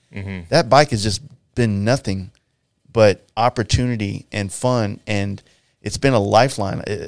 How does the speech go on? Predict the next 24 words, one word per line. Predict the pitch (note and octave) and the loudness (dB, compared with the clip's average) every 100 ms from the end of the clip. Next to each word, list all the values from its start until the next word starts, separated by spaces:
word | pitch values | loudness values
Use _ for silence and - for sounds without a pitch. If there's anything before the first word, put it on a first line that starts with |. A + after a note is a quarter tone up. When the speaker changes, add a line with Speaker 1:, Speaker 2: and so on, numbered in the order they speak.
| - | -12
Speaker 2:
you | - A#2+ | -8 -2
know, | G#2+ | 0
making | G#2 B2 B2 A2+ | 2 0 0 -2
money | G#2 A#2+ A#2+ | 0 0 0
to | G2+ | -2
provide | G2+ G2 A2 G#2+ | 0 2 4 2
for | - A2 | -4 -4
my | G#2 G2 | 0 0
kids, | F#2 - B2+ C3+ B2+ - - _ _ _ _ | 0 0 0 -2 -4 -8 -10 _ _ _ _
you | A2+ | -2
know, | A#2+ B2+ | 2 6
all | A2+ B2+ | 6 6
that | B2+ | 2
shit | - B2+ - | 0 -2 -2
over | A#2+ | -2
the | A#2+ | -2
years. | A#2 B2+ B2 - - | -2 -2 -2 -4 -2
Um, | G#2 G#2 G2 - - _ | -2 0 -4 -10 -20 _
without | - G#2+ - A#2 - | -6 -4 0 2 2
the | |
custom | A#2 - A#2+ - A#2 | -2 0 2 2 0
motorcycle | G2+ G#2+ A2+ B2 A#2 | 0 2 2 0 0
industry | A#2+ B2 B2 B2 | -4 -4 -4 -4
that's | A2+ G#2 - | -4 -6 -8